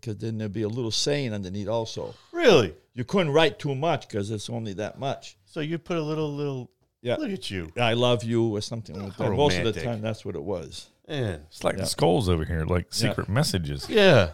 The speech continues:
Speaker 1: Yeah. But, uh, when I
Speaker 2: That's wonderful.
Speaker 1: when I first went in, <laughs> I tell you,
Speaker 2: Uh-oh.
Speaker 1: I went in, uh, I think it was the f-, the first or second night. It wasn't, it was very early. I had no idea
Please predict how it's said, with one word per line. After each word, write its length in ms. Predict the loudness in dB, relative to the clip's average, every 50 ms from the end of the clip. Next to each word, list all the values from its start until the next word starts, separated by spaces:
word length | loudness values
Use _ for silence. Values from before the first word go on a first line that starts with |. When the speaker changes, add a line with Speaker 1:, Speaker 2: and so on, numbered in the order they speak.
| -6 -12 -8
Speaker 1:
Yeah. 200 | -6 -6 -6 -6 -8 _ _ _ -8
But, 240 | -4 -4 -4 0 0
uh, 80 | 0 2
when 200 | 2 0 0 2
I 180 | 0 0 0 -2 -6 -8 -12 -8
Speaker 2:
That's 220 | -6 -6 -6 -6
wonderful. 560 | -8 -8 -6 -6 -6 -6 -8 -10 -14 -16 -14 _
Speaker 1:
when 120 | -6 -2 0
I 80 | 0
first 340 | 0 4 6 6 6 6 4
went 140 | 2 2 4
in, 200 | 6 6 4 4 2 0
<laughs> 40 |
I 60 | -4 -6
tell 280 | -6 -4 -2 0 0 2 2
you, 140 | 0 -2 -2 -4 -8 -20 _ -18 -18 -16 -14 -14 -14
Speaker 2:
Uh-oh. 300 | -14 -14 -14 -18 -18 -20 _ _ _ -4
Speaker 1:
I 120 | -2 -2 -2
went 220 | 0 0 0 0
in, 180 | -2 -2 -2 -2
uh, 220 | -4 -4 -6 -10 -10 -6 -4 -2
I 80 | -2
think 200 | -2 -4 -4 -4
it 40 | -2
was 120 | -4 -4 -4
the 60 | -8
f-, 160 | -10 -12 -14 _ _ _ _ _ _ _ _ _ _ _ _ _
the 80 | -20 -10
first 300 | -6 -4 -2 -2 -2 -4
or 40 | -4
second 360 | -2 -2 -2 0 -2 -2 0
night. 260 | 0 0 -2 -2 -4 _ _ _ _ -20
It 60 | -14
wasn't, 340 | -10 -8 -8 -8 -8 -12 -16
it 80 | -18 -14
was 120 | -12 -6 0
very 260 | 2 2 2 2 2
early. 500 | 2 2 4 4 2 2 -2 -6 -10 _ _ _ _ _ _ _ _ _ _ _ _ _ _ -14 -10
I 40 | -8
had 280 | -6 -4 -4 -2 -2
no 240 | -2 -2 -2 0 -2
idea 500 | -2 -4 -4 -2 0 2 2 2 2 0